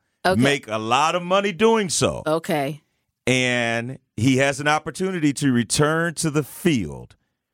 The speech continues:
Speaker 2: What do you do?
Speaker 1: Okay, full disclosure. First of all, my son's godfather is a former Packer player, William Henderson,
Speaker 2: Okay.
Speaker 1: former starting fullback.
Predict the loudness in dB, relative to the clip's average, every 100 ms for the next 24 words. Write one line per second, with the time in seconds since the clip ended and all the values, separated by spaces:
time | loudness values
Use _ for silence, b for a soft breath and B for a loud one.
0 | _ _ -14 -2 4 4 4 0 0 -2
1 | -4 -8 -12 _ _ _ _ -2 -2 -2
2 | -4 -6 -2 0 0 -2 -4 -2 -2 -4
3 | -8 -2 -2 -2 -2 0 2 0 -2 -10
4 | _ _ _ _ _ _ _ 0 0 0
5 | -2 -2 -2 -2 0 0 -2 -4 -4 -4
6 | -6 -10 -14 _ _ _ _ _ _ _
7 | _ _ _ _ _ -2 2 4 4 2
8 | 0 -2 -4 -4 0 0 0 -2 -2 -4
9 | -4 -10 -8 -4 -2 -4 -6 -10 _ _
10 | _ _ _ _ _ _ _ _ _ -20
11 | -12 0 2 2 0 -2 -2 -4 -4 -4
12 | -6 _ -6 -2 2 4 4 0 -2 -6
13 | -4 -2 0 -2 -2 -2 0 0 -2